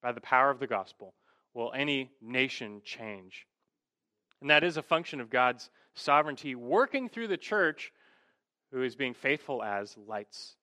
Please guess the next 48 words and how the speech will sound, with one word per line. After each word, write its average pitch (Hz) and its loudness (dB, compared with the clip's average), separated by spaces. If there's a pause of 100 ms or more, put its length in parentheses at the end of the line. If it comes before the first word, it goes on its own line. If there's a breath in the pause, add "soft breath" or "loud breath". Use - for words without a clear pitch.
(1500 soft breath)
Why 165 0
don't - -4
you 185 8
open 170 4
your 160 4
Bibles, 156 8
go 180 6
to 156 6
Acts 156 6
twenty-six. 156 -2
This 196 -6
is 190 -2
a 147 2
survey 226 2
this 165 2
morning 170 0
looking 160 -4
at 143 0
a - -2
lot 147 6
of 147 0
scriptures, 147 -8
but 113 -2
I 110 -4 (120)
want 135 -10
you 123 -10
to 117 -6
pay 135 -4
attention 127 -8
to 117 -6
a 107 -10
few. 123 -4 (120)
Acts 175 2
twenty-six, 147 -2 (560 soft breath)
'cause 139 -6
this - 0 (600)
gives 147 -4
us 147 0 (460)
one 226 -2
of 214 0
the 165 -10
greatest 220 4
examples 175 0
of, 120 -2 (460)
of 120 -14
a 127 0
faithful 160 0
light, 110 2